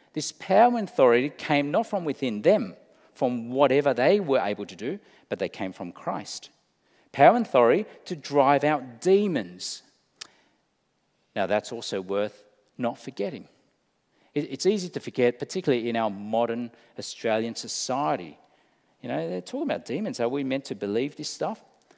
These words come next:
But there is a spiritual reality, a spiritual battle we're all engaged in. It is a spiritual battle that is raging still.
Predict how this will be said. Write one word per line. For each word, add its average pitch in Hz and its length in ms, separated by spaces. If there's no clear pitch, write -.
But 156 220
there 156 180
is 147 180
a 143 40
spiritual 165 760
reality, 123 720
a 117 80
spiritual 190 600
battle 120 400
we're 113 220
all 123 540
engaged 123 600
in. 87 140
It 98 280
is - 160
a - 40
spiritual 135 580
battle 98 260
that 98 160
is - 180
raging 139 360
still. - 280